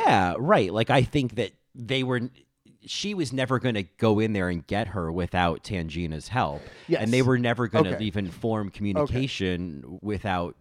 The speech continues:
Speaker 1: Doctor Lesh's help. And so, like, the way that it kind of ends up working is, like, this progression of, like, okay, this shit happened. Let's, let's go to a parapsychologist.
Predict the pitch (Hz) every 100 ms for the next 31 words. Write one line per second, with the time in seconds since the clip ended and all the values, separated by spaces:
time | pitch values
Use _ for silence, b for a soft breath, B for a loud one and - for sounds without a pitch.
0 | - 87 - 92 123 135 95 - 78 67
1 | 110 107 143 123 120 107 B B B B
2 | - 113 131 120 143 139 104 - 120 110
3 | 92 78 101 104 101 90 98 104 - 92
4 | 87 82 92 85 - 92 - - 95 82
5 | 90 90 - 82 78 78 - 98 - 87
6 | 78 78 - b b 80 87 107 - 113
7 | 98 92 - 95 85 85 - 82 90 -
8 | - - 90 90 - 95 95 87 87 92
9 | 98 - 87 82 80 87 78